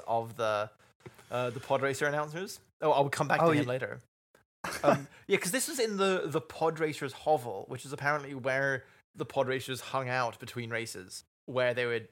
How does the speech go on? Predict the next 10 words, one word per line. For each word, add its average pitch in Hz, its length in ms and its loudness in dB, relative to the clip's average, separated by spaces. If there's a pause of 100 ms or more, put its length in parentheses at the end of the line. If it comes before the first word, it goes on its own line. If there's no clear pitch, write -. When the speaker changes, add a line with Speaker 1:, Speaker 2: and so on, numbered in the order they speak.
(680)
Speaker 1:
gamble, 120 600 0
listen 127 300 -10
to 120 80 -8
music, 120 500 -4
and 117 80 -8
apparently 123 360 -4
watch 117 440 -8
weird 127 420 -8
dances 180 600 -2
from 139 380 -10